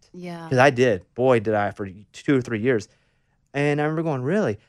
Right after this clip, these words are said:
Speaker 2: But I always held that, like, it, it's very precious to me because
Speaker 1: It was a real moment
Speaker 2: Yeah,
Speaker 1: with
Speaker 2: he
Speaker 1: two
Speaker 2: was
Speaker 1: people.
Speaker 2: Yeah, he didn't have to do that. And he was like, "You, they ain't gonna like you, and it's gonna suck for you for a little bit." And he was <laughs> right.
Speaker 1: Well, I'll tell you, I mean, like, he's one of my favorite humans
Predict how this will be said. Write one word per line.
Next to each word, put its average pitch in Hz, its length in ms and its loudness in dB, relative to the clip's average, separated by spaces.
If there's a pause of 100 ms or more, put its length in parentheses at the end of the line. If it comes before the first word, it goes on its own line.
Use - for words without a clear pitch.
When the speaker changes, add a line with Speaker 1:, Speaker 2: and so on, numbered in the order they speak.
(120)
Speaker 2:
But 147 120 4
I 180 60 8
always 214 200 6
held 160 260 -2
that, 113 300 2 (1400)
like, 139 300 0
it, 147 180 2
it's 151 140 0
very 190 140 4
precious 160 500 2
to 120 140 -2
me 110 240 -2
because 127 320 0
Speaker 1:
It 123 40 4
was 107 120 4
a - 20 2
real 190 240 0
moment 175 540 -6
Speaker 2:
Yeah, 220 240 8
Speaker 1:
with 165 100 2
Speaker 2:
he 190 60 6
Speaker 1:
two 202 80 6
Speaker 2:
was 185 160 6
Speaker 1:
people. 160 540 -2 (680)
Speaker 2:
Yeah, 156 300 -2
he 113 60 -6
didn't 185 140 4
have 202 100 2
to 190 60 -14
do 208 140 0
that. 156 200 4
And 139 80 -4
he 160 60 2
was 170 120 0
like, 147 160 6
"You, 139 180 0
they 151 100 6
ain't 170 80 2
gonna 156 80 2
like 160 200 2
you, 156 60 2
and 123 40 2
it's 123 100 -4
gonna 143 100 -4
suck 147 220 2
for 120 100 -6
you 110 60 -2
for 113 100 -4
a 101 40 -2
little 104 140 -2
bit." 101 260 -4 (640)
And 123 300 0
he 151 60 2
was 156 80 2
<laughs> 202 120 8
right. 156 260 4 (440)
Speaker 1:
Well, 214 120 2
I'll 247 60 6
tell 254 160 -2
you, - 60 -2
I 214 40 -4
mean, 202 160 -4
like, 185 360 -2
he's 240 320 -2
one 185 140 -2
of 170 100 -6
my 160 120 0
favorite 165 380 -6
humans 147 640 -16